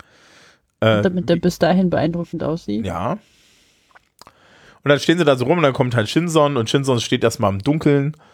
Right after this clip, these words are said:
Speaker 1: ja, und, und redet kryptisch vor sich hin. Und dann macht er das Licht an und wir stellen fest, hu, Shinson ist ein Mensch.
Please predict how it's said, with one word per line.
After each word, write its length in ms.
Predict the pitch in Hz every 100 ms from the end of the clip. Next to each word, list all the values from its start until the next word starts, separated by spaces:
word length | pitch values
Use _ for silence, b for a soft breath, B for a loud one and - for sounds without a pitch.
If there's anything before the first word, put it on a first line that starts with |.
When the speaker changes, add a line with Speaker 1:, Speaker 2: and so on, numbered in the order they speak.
| b b b b
Speaker 1:
ja, 360 | 101 107 113 120
und, 480 | 113 113 113 110 -
und 460 | 107 101 101 107 - 98
redet 340 | 117 139 127
kryptisch 420 | - 143 - 127 -
vor 220 | 113 113
sich 200 | 107 98
hin. 300 | 143 185 226 _ _ _ _ _ _ _ b b b b b b -
Und 160 | 113
dann 140 | 123 127
macht 200 | 127 -
er 60 |
das 120 | 107 -
Licht 260 | 143 -
an 220 | 131 135 -
und 220 | 120 117
wir 80 | 120
stellen 240 | 131 123
fest, 300 | 135 135 B B B B B -
hu, 640 | 190 247 240 202 160 131
Shinson 640 | 117 - 233 254 165 165 165
ist 200 | 147 -
ein 140 | 135
Mensch. 520 | 143 147 113 107 -